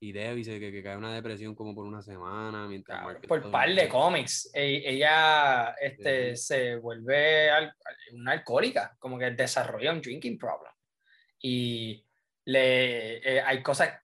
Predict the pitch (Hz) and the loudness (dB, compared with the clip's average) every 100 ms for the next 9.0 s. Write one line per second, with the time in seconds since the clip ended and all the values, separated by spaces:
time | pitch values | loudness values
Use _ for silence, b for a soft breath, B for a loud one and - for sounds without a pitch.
0 | - 135 - - 180 165 160 156 151 139 | -6 -4 -2 0 2 4 6 4 2 -2
1 | 135 156 139 143 170 - 147 127 - 110 | 0 0 2 -2 -4 -4 -2 -2 -4 -2
2 | 147 - 160 151 139 131 123 120 120 151 | -2 0 -4 -6 -8 -8 -8 -10 -4 2
3 | 147 139 135 151 170 165 143 131 123 120 | 4 4 4 2 2 2 2 0 -4 -8
4 | - 147 143 160 165 139 120 - - - | -6 2 4 4 2 -4 -8 -14 -20 -20
5 | - _ b b _ 131 143 123 120 139 | -20 _ b b _ 2 2 2 2 4
6 | 151 156 160 147 139 190 180 139 131 131 | 4 4 2 2 2 2 2 2 2 0
7 | 120 127 120 131 151 143 147 - 156 147 | -4 -8 -2 0 0 0 -4 0 4 4
8 | 147 139 147 - 185 147 131 123 113 107 | 2 0 0 2 0 -2 -8 -8 -10 -14